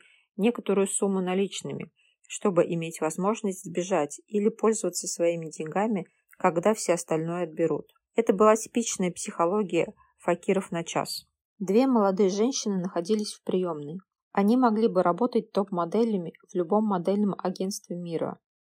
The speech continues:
Первая улыбнулась и, грациозно поднявшись, пригласила гостя в кабинет президента компании. Кабинет оказался еще больше. Отсюда открывался прекрасный вид на город.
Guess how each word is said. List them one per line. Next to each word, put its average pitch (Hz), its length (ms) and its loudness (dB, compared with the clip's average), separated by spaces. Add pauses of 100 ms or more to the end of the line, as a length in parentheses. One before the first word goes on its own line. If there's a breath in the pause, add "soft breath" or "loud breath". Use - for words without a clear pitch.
(100)
Первая 247 360 6
улыбнулась 190 640 2
и, 185 40 -2
грациозно 196 680 -2
поднявшись, 196 720 -4
пригласила 185 580 -2
гостя 190 360 -2
в - 60 -20
кабинет 165 440 -6 (220)
президента 165 540 -2
компании. 156 640 -6 (320)
Кабинет 208 420 0
оказался 220 520 2
еще 208 220 0
больше. 175 460 0 (380 soft breath)
Отсюда 226 400 2
открывался 190 680 2
прекрасный 175 640 -2
вид 180 180 -4
на 170 120 -6
город. 156 360 -2